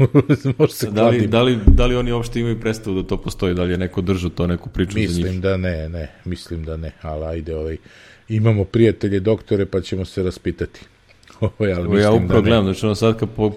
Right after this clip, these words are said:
Speaker 2: podignem telefon i ako ostane na ovom zaključenom delu, ovaj,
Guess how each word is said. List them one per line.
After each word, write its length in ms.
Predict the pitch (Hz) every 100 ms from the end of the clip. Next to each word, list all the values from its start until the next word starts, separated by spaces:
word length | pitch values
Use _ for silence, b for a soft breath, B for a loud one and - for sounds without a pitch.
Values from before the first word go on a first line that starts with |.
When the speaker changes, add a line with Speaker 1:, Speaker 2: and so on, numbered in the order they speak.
| - -
Speaker 2:
podignem 400 | 107 113 123 101
telefon 480 | - 98 120 147 117
i 80 | 107
ako 260 | 101 -
ostane 340 | 107 - 117 101
na 100 | 98
ovom 140 | 101
zaključenom 600 | 92 98 - 113 92 87
delu, 240 | 92 120 120 B B B B B -
ovaj, 440 | 98 95 98 92